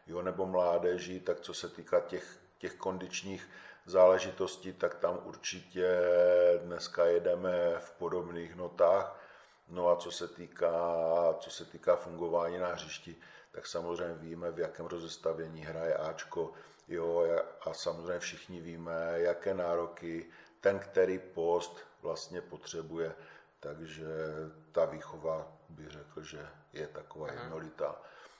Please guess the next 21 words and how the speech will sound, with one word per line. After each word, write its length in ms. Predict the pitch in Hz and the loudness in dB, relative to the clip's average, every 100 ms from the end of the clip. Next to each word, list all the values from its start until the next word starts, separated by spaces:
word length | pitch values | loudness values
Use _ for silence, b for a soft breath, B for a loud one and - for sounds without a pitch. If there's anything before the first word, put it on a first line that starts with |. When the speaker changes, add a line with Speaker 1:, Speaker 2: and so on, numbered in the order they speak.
| B | B
Speaker 1:
Co 140 | 104 | -4
se 160 | 98 110 | 0 0
týká, 920 | 110 107 - 104 101 101 98 98 98 | -2 -6 8 10 12 10 10 8 8
co 140 | 95 92 | 4 -4
se 180 | - 95 | -2 -4
týká 340 | 98 95 98 98 95 95 | -4 0 4 6 6 6
nějakých 600 | 95 95 92 92 - 98 85 | -2 2 4 4 0 -8 -10
vzorů, 600 | 82 95 98 98 95 - B B B B | -4 0 0 0 -4 -10 B B B B
tak 160 | - 95 | 0 2
teďka 300 | 92 - 92 | 0 4 4
byli 180 | 92 92 | 4 -6
kluci, 800 | - 87 - 95 92 92 92 92 B - | -8 -10 -8 -4 -2 0 -2 -6 B -18
kluci 920 | - 90 87 - 90 90 87 87 90 | -12 -10 -10 -10 -6 -6 -4 -4 -6
z 300 | 82 - - 82 80 82 | -8 -10 -12 -8 -8 -6
dorosteneckých 680 | 92 92 - 87 85 - - | -4 -4 -6 -8 -8 -14 -4
kategorií 840 | 92 - 90 90 90 87 90 90 B B B - | -2 0 -4 -2 -4 -4 -8 -12 B B B -2
na 120 | 90 | -2
West 280 | 85 95 92 | 0 -2 -2
Hamu, 320 | 95 98 95 | -4 -2 -6
týden 340 | - 85 90 | -6 -6 -6
strávili, 880 | 87 - 87 90 92 92 90 90 90 | -6 4 8 8 6 2 2 0 -4